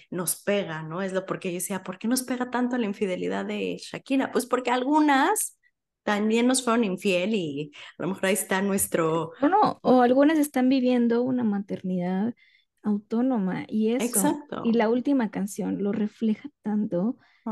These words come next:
Speaker 2: lo
Speaker 1: Ay,
Speaker 2: que vive
Speaker 1: sí.
Speaker 2: un-, una mamá autónoma que, o sea, yo no soy mamá autónoma y yo lloraba, o sea, eh,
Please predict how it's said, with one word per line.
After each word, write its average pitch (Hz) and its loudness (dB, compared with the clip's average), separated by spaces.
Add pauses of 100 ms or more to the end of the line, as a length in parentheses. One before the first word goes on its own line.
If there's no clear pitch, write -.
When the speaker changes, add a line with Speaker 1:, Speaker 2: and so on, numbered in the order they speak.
(100)
Speaker 2:
lo 208 0
Speaker 1:
Ay, - -
Speaker 2:
que 214 2
vive 240 2
Speaker 1:
sí. 254 2
Speaker 2:
un-, 254 -2
una 226 0
mamá 190 -2
autónoma 190 -2
que, - -4 (100)
o 214 -8
sea, 208 -4
yo 233 4
no 226 4
soy 208 -2
mamá 170 -2
autónoma 160 -4
y 202 4
yo 196 8
lloraba, 175 4
o - -16
sea, - -14
eh, 220 6